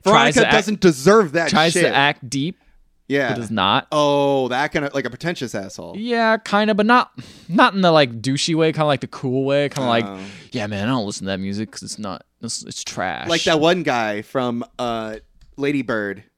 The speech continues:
Speaker 2: Yes.
Speaker 1: Yes.
Speaker 2: Very s-,
Speaker 1: <laughs>
Speaker 2: very similar,
Speaker 1: Yeah,
Speaker 2: similar
Speaker 1: yeah, yeah.
Speaker 2: vibes, but a little more on the
Speaker 1: We don't have
Speaker 2: douchian.
Speaker 1: cell phones.
Speaker 2: Exactly.
Speaker 1: Yeah, yeah, yeah. I see.
Speaker 2: So then, uh, he talks to her, and she's like, "Hey, you wanna go leave this party?" And she's like, "Well, I wanna stay for my friend. I don't wanna ditch her." She's, he's like,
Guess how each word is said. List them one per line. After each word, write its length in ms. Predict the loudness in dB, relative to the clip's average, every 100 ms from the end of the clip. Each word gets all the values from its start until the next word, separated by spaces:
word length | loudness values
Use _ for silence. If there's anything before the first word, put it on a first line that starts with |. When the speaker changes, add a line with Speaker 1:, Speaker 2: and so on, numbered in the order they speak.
| _ 0
Speaker 2:
Yes. 320 | 2 2 0
Speaker 1:
Yes. 340 | 0 0 0 4
Speaker 2:
Very 240 | 6 6
s-, 200 | 4 2
Speaker 1:
<laughs> 600 | -2 -2 -4 -4 -4 2
Speaker 2:
very 320 | 6 8 6
similar, 580 | 4 2 2 4 4 4 2
Speaker 1:
Yeah, 120 | 2
Speaker 2:
similar 280 | 4 4 4
Speaker 1:
yeah, 40 |
yeah. 300 | 4 4 4
Speaker 2:
vibes, 140 | 0 0
but 120 | 2
a 20 |
little 240 | 4 4 6
more 260 | 6 8
on 60 | 8
the 60 | 6
Speaker 1:
We 80 |
don't 120 | 4 2
have 120 | -2
Speaker 2:
douchian. 80 | -4
Speaker 1:
cell 220 | -4 -6
phones. 580 | -8 -8 -8 -10 -10 -8
Speaker 2:
Exactly. 420 | -4 -4 -4 -4
Speaker 1:
Yeah, 180 | -2 -2
yeah, 160 | -4
yeah. 280 | -4 -6 -8
I 60 | -10
see. 320 | -10 -12 -12 -18 _ _ -10 -10 -8
Speaker 2:
So 160 | -2 2
then, 360 | 4 6 4 2 2
uh, 200 | 4 4
he 100 | 6
talks 320 | 6 4 2
to 80 | 2
her, 120 | 2
and 80 | 0
she's 100 | -4
like, 100 | -6
"Hey, 260 | -4 -4 -4
you 420 | -6 -10 -10 -6
wanna 220 | -2 -2
go 100 | -2 -2
leave 180 | -2 -4
this 100 | -2
party?" 320 | 2 2 2
And 80 | -4
she's 140 | -6 -10
like, 120 | -6
"Well, 120 | -4
I 60 | -2
wanna 180 | -2
stay 180 | -2 -4
for 100 | -4
my 80 | -6
friend. 220 | -2 0
I 40 | 0
don't 60 |
wanna 140 | 0 0
ditch 140 | -2
her." 100 | -4
She's, 140 | -6 -4
he's 260 | -4 0
like, 180 | 0 -2